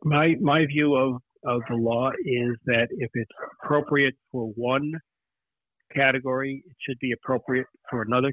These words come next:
category. If it's inappropriate for one category, it should be inappropriate for another category. So my politics is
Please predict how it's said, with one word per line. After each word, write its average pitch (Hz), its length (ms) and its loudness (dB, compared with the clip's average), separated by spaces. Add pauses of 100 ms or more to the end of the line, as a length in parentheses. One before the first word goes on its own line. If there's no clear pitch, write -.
category. 143 680 0 (600)
If 127 120 -2
it's 123 160 -4 (200)
inappropriate 151 760 0
for 143 80 -8
one 139 320 -6
category, 131 380 -2
it 123 100 -10
should 113 100 -10
be 123 140 -6 (100)
inappropriate 127 600 0 (380)
for 131 120 2
another 139 300 4
category. 104 480 -10 (140)
So 117 180 -6 (260)
my 127 280 2 (120)
politics 120 480 -2 (260)
is 123 380 -4